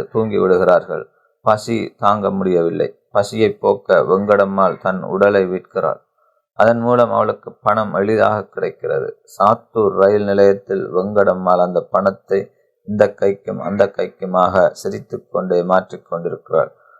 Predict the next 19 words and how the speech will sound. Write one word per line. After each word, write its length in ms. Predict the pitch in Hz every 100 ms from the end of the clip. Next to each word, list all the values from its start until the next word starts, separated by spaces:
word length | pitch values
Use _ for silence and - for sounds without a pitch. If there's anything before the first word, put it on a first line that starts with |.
| -
அவள் 200 | 104 113
ஏன் 220 | 113 131 127
இதனை 360 | 117 117 110
சிரித்துக் 520 | 101 110 123 - 117 -
கொண்டு 220 | 107 104
செய்கிறாள்? 460 | - 101 98 95 95 _ 123
ஓர் 220 | 98 98
அவல 360 | 87 92 117 110
வாழ்வின் 500 | 95 98 104 101 98 -
கொடுமையான 720 | 104 107 113 107 98 98 87
நிகழ்ச்சிகளின் 720 | 92 104 101 - 101 98 92
முடிவில் 440 | 92 98 98 98 - _ _ _ -
அழுது 360 | 90 107 107 101
புலம்பி 460 | 98 98 101 98 98
தீர்க்க 400 | - 95 - 98
வேண்டிய 380 | 92 92 95 90 87 - _ _ _ _ _ _ _ _ _
கணத்தில் 500 | 202 196 196 - 208 -
அவள் 220 | - 95 -
சிரிக்கிறாளே 640 | 95 107 - 113 92 90